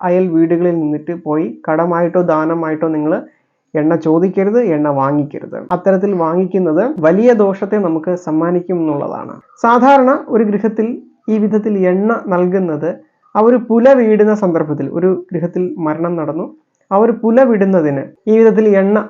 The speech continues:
ദാനം ചെയ്ത് കാണുന്നുണ്ട്. അത്തരം സന്ദർഭങ്ങളിലല്ലാതെ മറ്റൊരു സന്ദർഭത്തിലും നമ്മൾ ഈ പറയുന്ന എണ്ണ കടമായിട്ടും ദാനമായിട്ടും മേടിക്കരുത്. ഇനി ആറാമത്തെ വസ്തു എന്ന് പറയുന്നത് ഇരുമ്പ് ഉപകരണങ്ങളാണ്. പ്രത്യേകിച്ച്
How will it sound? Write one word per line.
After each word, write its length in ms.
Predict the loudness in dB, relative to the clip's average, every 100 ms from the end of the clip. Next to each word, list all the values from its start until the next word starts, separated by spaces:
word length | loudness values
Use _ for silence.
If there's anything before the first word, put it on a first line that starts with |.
| -4
ദാനം 440 | 0 0 2 0
ചെയ്ത് 240 | 2 0
കാണുന്നുണ്ട്. 560 | 0 0 -2 -4 -6 -12 -4
അത്തരം 320 | 0 2 2
സന്ദർഭങ്ങളിലല്ലാതെ 1400 | 2 2 2 2 2 2 2 2 0 0 0 0 -4 -4 -10 _ -4
മറ്റൊരു 500 | 2 4 6 4 0
സന്ദർഭത്തിലും 840 | -2 -2 0 -2 -2 -2 -4 -4 -8
നമ്മൾ 200 | -4 -2
ഈ 100 | -4 -4
പറയുന്ന 280 | -4 -2 -2
എണ്ണ 480 | -2 0 0 -2 -4 -12 _ _ _ -2
കടമായിട്ടും 560 | 0 0 2 2 2
ദാനമായിട്ടും 680 | 0 0 -2 -2 -4 -4 -4
മേടിക്കരുത്. 440 | -6 -8 -12 -16 -12 2
ഇനി 100 | 4
ആറാമത്തെ 560 | 4 4 4 4 4
വസ്തു 200 | 4 4
എന്ന് 180 | 4 6
പറയുന്നത് 580 | 4 4 4 4 2 0 -6 _
ഇരുമ്പ് 320 | 0 0 2
ഉപകരണങ്ങളാണ്. 720 | 2 2 2 0 0 -2 -6 -10 -18 -12
പ്രത്യേകിച്ച് 360 | -2 -2 -2